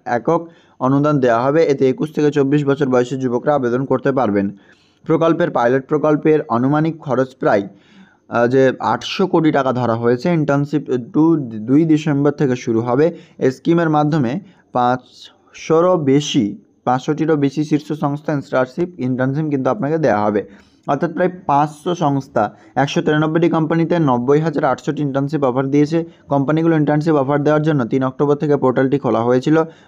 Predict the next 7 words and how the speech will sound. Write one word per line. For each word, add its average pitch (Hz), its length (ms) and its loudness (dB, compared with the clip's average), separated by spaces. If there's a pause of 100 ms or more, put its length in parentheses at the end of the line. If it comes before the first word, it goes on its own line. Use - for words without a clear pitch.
মাত্র 139 360 0
দশ 135 240 0
দিনে 156 200 0
একশো 135 260 -2
তিরানব্বইটি 139 460 -2
শীর্ষস্থানীয় 135 720 -4
কোম্পানির 131 440 0